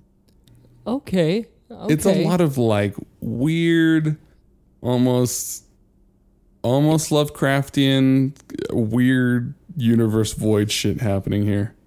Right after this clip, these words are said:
Speaker 1: Right, but there seems to be a big emphasis on, like, play on words.
Speaker 2: Yeah, like, one of them, "I accidentally canceled my subscription to Time.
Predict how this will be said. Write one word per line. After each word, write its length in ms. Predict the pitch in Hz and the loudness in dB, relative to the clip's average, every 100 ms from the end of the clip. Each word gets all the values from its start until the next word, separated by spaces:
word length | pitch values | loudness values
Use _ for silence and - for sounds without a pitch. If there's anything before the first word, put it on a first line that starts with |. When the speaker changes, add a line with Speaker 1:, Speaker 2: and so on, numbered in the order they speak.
| - | -10
Speaker 1:
Right, 480 | 147 165 160 131 165 | -4 0 2 0 0
but 160 | 139 | -2
there 100 | 156 | -2
seems 320 | 139 190 185 | -4 -4 -4
to 80 | 175 | -4
be 180 | 160 147 | -4 -4
a 80 | 131 | -4
big 580 | 127 - 135 143 139 135 | -8 -6 -4 -2 -2 -2
emphasis 580 | 139 131 127 - 113 127 | -2 -2 -2 -2 -4 -2
on, 140 | 117 | 0
like, 320 | 117 117 - | -2 -2 -8
play 320 | - 127 120 110 | -8 -2 0 0
on 240 | 107 101 | -2 -4
words. 600 | 104 101 104 - - - - | -4 -4 -6 -12 -16 -16 -6
Speaker 2:
Yeah, 420 | 110 117 120 101 | -2 2 2 2
like, 200 | 101 104 | 0 0
one 180 | 120 127 | 0 0
of 80 | |
them, 180 | 123 127 - | 0 -2 0
"I 100 | 120 | 0
accidentally 580 | 120 131 - 120 123 120 | 0 0 0 0 0 0
canceled 420 | 123 120 135 113 | 0 0 0 0
my 120 | 110 | -2
subscription 580 | - 107 - 123 - - | -2 -6 -4 -6 -6 -6
to 100 | 113 | -6
Time. 460 | - 131 147 156 | -4 0 2 0